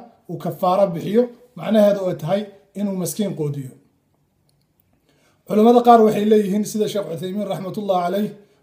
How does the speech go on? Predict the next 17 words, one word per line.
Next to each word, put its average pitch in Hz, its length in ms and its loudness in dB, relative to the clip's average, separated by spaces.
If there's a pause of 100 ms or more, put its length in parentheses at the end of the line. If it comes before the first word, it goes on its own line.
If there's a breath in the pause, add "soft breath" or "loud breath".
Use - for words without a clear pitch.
wax 208 240 2
qalla 202 240 0
ah 202 120 -2
oo 185 120 0
laga 185 200 -2
rabo 180 240 -2
qofkaas 202 380 -2
ma 196 100 -8
jiro, 180 260 0 (320 loud breath)
maadaama 208 500 0
uu 180 120 -6
kas 220 220 -4
uga 175 180 -8
tegay. 143 320 -10 (420)
Maxaa 214 240 0
yeelay 208 340 2
cibaadada 190 580 -2